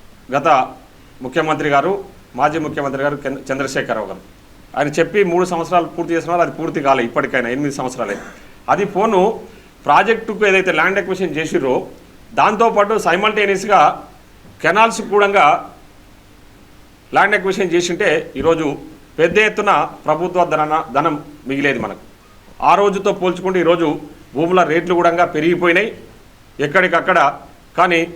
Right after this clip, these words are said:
వాళ్ళు ఇప్పటి వరకు ఒక ఎకరం ల్యాండ్ కూడా కెనాల్స్ కోసమని ల్యాండ్ అక్విజిషన్ చేయలేదు. రేపు కెనాల్లకు, కెనాల్ కరవైన ప్రాజెక్టు నిండితే ఆ నీళ్లు బయటికి ఎక్కడ తీసుకుపోవాలో కూడా తెలవలే-, తెలవని పరిస్థితి. అంటే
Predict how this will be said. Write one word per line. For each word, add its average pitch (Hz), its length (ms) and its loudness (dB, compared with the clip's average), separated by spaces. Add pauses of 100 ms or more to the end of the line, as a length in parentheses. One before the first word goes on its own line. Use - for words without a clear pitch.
(100)
వాళ్ళు 160 200 4 (520)
ఇప్పటి 220 320 0
వరకు 196 200 2 (120)
ఒక 202 120 0 (140)
ఎకరం 214 360 2
ల్యాండ్ 190 300 4
కూడా 175 280 4 (640)
కెనాల్స్ 202 420 4
కోసమని 180 420 0 (240)
ల్యాండ్ 160 220 2
అక్విజిషన్ 147 300 -6
చేయలేదు. 127 260 -2
రేపు 160 200 -2
కెనాల్లకు, 196 440 2 (100)
కెనాల్ 185 280 0 (140)
కరవైన 175 380 0
ప్రాజెక్టు 170 380 0
నిండితే 185 300 0 (500)
ఆ 139 40 2 (100)
నీళ్లు 202 320 2
బయటికి 165 300 0
ఎక్కడ 175 220 -2
తీసుకుపోవాలో 147 480 -4
కూడా 156 160 -6
తెలవలే-, 131 380 -2
తెలవని 127 320 -4
పరిస్థితి. - 340 -6 (2750)
అంటే 196 140 2